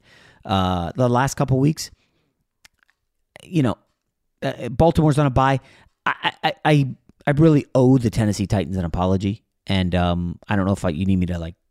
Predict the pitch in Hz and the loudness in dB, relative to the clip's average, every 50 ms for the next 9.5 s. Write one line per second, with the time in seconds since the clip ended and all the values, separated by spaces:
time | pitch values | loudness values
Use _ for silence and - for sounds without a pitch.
0 | _ - - 104 95 87 82 - - 175 175 160 160 160 156 151 143 120 101 90 | _ -8 -6 -4 -4 -4 -4 -2 0 2 4 6 6 6 4 4 2 2 0 0
1 | 90 - - 156 160 156 151 151 147 147 147 139 139 135 - - - 135 135 139 | -2 -2 0 0 0 2 2 0 0 0 0 0 0 -2 -2 -4 -4 -2 0 0
2 | 139 135 135 135 131 131 123 113 107 107 113 135 147 143 131 - - - - - | 0 0 0 0 0 -2 0 0 0 0 0 0 0 0 -2 -2 -6 -14 -20 -20
3 | - _ _ - - 131 113 104 98 - _ _ _ _ - - 90 82 - - | -20 _ _ -2 0 0 2 0 -2 -4 _ _ _ _ -12 -10 -10 -10 -10 -8
4 | 87 92 92 95 - 98 92 92 90 87 76 78 76 - - - 85 80 80 - | -6 -4 -4 -2 -2 -2 0 0 0 -2 -2 -4 -8 -10 -12 -12 -10 -10 -10 -10
5 | 80 78 - 78 - - 95 - - - _ _ _ _ - - 170 82 82 80 | -10 -12 -12 -12 -12 -14 -18 -20 -20 -20 _ _ _ _ -18 -16 -14 -14 -14 -14
6 | 78 78 82 92 - _ _ _ _ _ _ _ _ _ _ _ - 104 - - | -14 -16 -18 -20 -20 _ _ _ _ _ _ _ _ _ _ _ -14 -14 -10 -6
7 | - 123 101 - 120 110 110 107 98 87 101 104 110 - - 127 123 123 123 107 | -4 -4 0 0 0 2 2 2 2 2 0 0 0 0 -2 -2 -2 -2 -2 -4
8 | 87 - - - - _ - 113 107 104 - - 98 - - 98 92 87 - 82 | -4 -6 -8 -12 -20 _ -14 -12 -12 -12 -10 -10 -10 -6 -2 -2 -2 -2 -2 -4
9 | 82 87 85 87 101 123 127 120 120 | -4 -4 -2 -2 -2 0 0 -2 -2